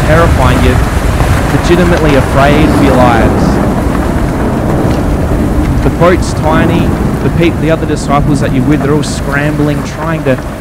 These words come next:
get the mast together. They're holding onto ropes, things rocking around, going everywhere. But all of a sudden, you look out. Through all the waves, you see this, this figure coming towards you.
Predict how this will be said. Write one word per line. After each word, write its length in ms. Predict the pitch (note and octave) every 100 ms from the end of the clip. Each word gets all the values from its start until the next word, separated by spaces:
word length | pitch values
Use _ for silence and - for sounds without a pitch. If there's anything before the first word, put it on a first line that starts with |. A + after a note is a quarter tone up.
| -
get 160 | E3 -
the 80 | D3+
mast 480 | C3+ D3+ D#3 - -
together. 540 | - D3+ D#3 D#3 D#3
They're 240 | B2+ A#2 A2+ - -
holding 300 | - E3 D#3+
onto 240 | D3 D3 C#3
ropes, 460 | C3 D3 D3+ - -
things 280 | E3 D#3+ C#3
rocking 420 | - D3+ - D#3
around, 360 | D3 D3+ D#3 D#3+
going 260 | D3 D3 C3+
everywhere. 520 | C#3+ C#3+ C#3 C3+ C#3 C3+ - - - - - - - - - - - - - - - - - - - - -
But 100 | D3
all 140 | F3
of 100 | F3
a 60 | D#3+
sudden, 380 | - D#3+ E3 C#3+
you 80 | C3+
look 180 | D#3+ D#3+
out. 240 | D#3+ D3 G#2 - - - - - - - - - - - - - - -
Through 200 | E3+ E3+
all 40 |
the 140 | D#3+ C#3
waves, 360 | C#3 D#3 C#3+ -
you 60 |
see 220 | - C#3
this, 300 | C3+ B2+ - B2 - - - - - -
this 180 | B2+ - -
figure 300 | D#3+ D#3+ A2 - -
coming 240 | C#3 B2+
towards 420 | - B2 C3 B2+
you. 120 | G#2+